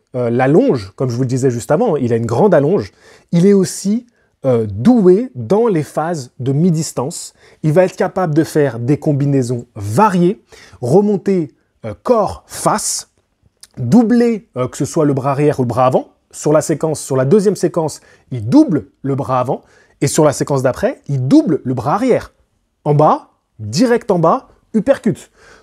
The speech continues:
Donc voilà, on voit que quand même, il a une palette technique qui est assez riche.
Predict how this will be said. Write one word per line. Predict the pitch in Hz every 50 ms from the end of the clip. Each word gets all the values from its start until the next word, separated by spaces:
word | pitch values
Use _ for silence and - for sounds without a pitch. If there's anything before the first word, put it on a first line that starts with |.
| _ -
Donc | 143 190 - - 202 -
voilà, | 170 - - 214 180 160
on |
voit | 160 147 226 269
que | - 185
quand | 151 - 160 156
même, | 190 233 247 220 - -
il | 135 139 147
a |
une | 143 135 127
palette | - _ - 220 220 220 214 202 - - - - _ _ _ _ _ _ _ _ -
technique | - 151 - - 185 262 - - - - _ _ _ _ _ _ _ _ _ _ _
qui | - 139
est | 131
assez | 127 - 143
riche. | 127 107 101 - - - - _